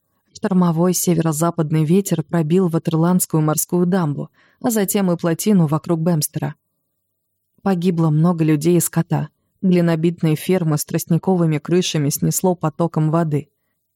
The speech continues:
Расположенный на возвышении центр Дрейпа стихия пощадила — но даже богатые и именитые жители деревни не смогли, что называется, выйти сухими из воды. Когда произошло это наводнение,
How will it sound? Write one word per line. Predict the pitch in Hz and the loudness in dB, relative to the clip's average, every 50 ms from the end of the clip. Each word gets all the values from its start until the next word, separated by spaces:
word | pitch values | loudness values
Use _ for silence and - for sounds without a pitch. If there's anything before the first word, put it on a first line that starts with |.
| _ _ _ _ _ _ _ _ _ _ _ _ | _ _ _ _ _ _ _ _ _ _ _ _
Расположенный | 254 247 233 226 214 - 208 196 190 202 214 214 196 180 170 165 165 | 0 2 2 0 -2 -2 -2 0 2 2 2 2 2 2 4 4 4
на | 160 170 | 4 2
возвышении | 156 170 156 160 160 156 - - 202 208 196 180 165 156 151 | 2 0 0 0 0 0 0 2 2 2 4 4 2 2 0
центр | - - 185 185 180 170 175 160 | -2 -2 -2 -2 -2 -2 -4 -6
Дрейпа | 151 151 160 160 180 208 208 - - 160 151 | -2 -2 0 0 2 2 2 0 0 -2 -2
стихия | - - - 202 - - 226 214 | -2 -2 -4 -4 -2 0 0 -2
пощадила — | 208 - 190 - - - 220 196 190 175 151 139 151 151 - _ _ _ _ _ - _ _ | 0 0 -2 -2 0 0 0 0 0 0 0 -2 -4 -8 -12 _ _ _ _ _ -20 _ _
но | - 208 208 196 | 0 0 2 2
даже | 196 196 180 190 180 | 2 0 0 -2 -2
богатые | 165 175 - 156 175 180 185 - - 165 151 - | -2 -2 -2 0 0 -2 0 0 0 0 0 2
и | - - 180 | 2 2 4
именитые | 180 180 175 175 175 180 180 170 160 151 156 | 4 4 4 4 4 2 2 2 2 2 2
жители | 156 160 170 165 - 175 165 160 | 2 2 0 0 0 0 0 0
деревни | 151 156 160 160 180 196 202 175 160 156 151 151 143 - - _ | 0 0 0 2 2 2 2 2 0 -2 -2 -2 -4 -6 -8 _
не | - 208 208 | 2 2 2
смогли, | 196 - 196 185 175 160 180 196 202 175 | 4 2 0 0 0 0 2 2 2 2
что | - - - 151 | 0 -2 -2 0
называется, | 156 151 143 - 151 170 170 165 156 - - 160 151 | 0 0 0 0 0 0 0 0 -2 -2 -4 -4 -6
выйти | - 139 156 170 160 - - 151 | -4 -2 -2 -2 0 -2 -2 -4
сухими | - - 170 - - 170 156 147 156 156 | -2 -2 -2 -2 0 -2 0 2 2 0
из | 147 147 | 0 0
воды. | 160 175 175 151 151 139 139 - _ _ _ _ _ _ _ _ _ _ _ _ _ _ _ _ _ _ _ _ | 0 -2 -2 -2 -4 -6 -6 -10 _ _ _ _ _ _ _ _ _ _ _ _ _ _ _ _ _ _ _ _
Когда | 208 190 185 170 165 | -2 -2 0 0 -2
произошло | 165 - 165 160 147 156 156 151 - - 180 | -2 -2 -2 -2 0 0 -2 -2 -2 -2 -2
это | 175 165 - | -2 0 0
наводнение, | 151 156 143 156 156 147 143 175 196 196 180 165 151 147 | 0 0 0 0 -2 -2 0 2 2 4 2 2 0 -2